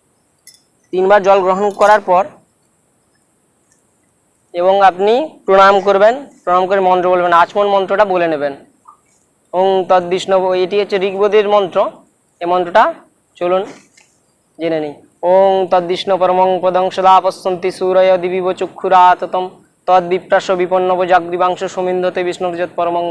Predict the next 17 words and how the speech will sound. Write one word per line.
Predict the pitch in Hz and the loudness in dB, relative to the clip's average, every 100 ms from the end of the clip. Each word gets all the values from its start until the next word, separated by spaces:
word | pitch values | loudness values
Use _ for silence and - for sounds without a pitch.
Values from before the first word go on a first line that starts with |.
| 160 | -6
পদং।" | 160 147 139 - _ _ _ | -6 -6 -8 -18 _ _ _
এই | 175 | -4
মন্ত্রটি | 190 190 196 | -2 0 0
অবশ্যই | 196 190 190 | 0 -2 -4
দুবার | 180 185 180 | 0 2 2
বলবেন। | 170 151 151 143 - _ _ | 0 -2 -6 -8 -20 _ _
"ওং | 175 190 180 | -2 -2 2
তদ্বিষ্ণু | 190 175 175 202 | 0 0 -4 -2
পরমং | 185 190 190 185 | 0 2 0 0
পদং | 185 185 190 | -2 -2 -4
সদা | 185 190 | 2 4
পশ্যন্তি | 180 190 202 185 190 | 2 -2 -6 -6 -6
সূরয় | - 185 190 190 | -4 0 2 2
দিবিব | 185 185 | 0 -2
চক্ষুরাতম | 180 180 - 190 185 190 190 190 190 - - _ _ _ | -4 -8 -2 2 2 2 -4 -6 -12 -20 -20 _ _ _
তদ্বিপ্রাস | 185 175 185 - 190 202 | -4 0 -4 0 0 2
বিপন্নব | 180 180 185 185 | -4 -2 -2 0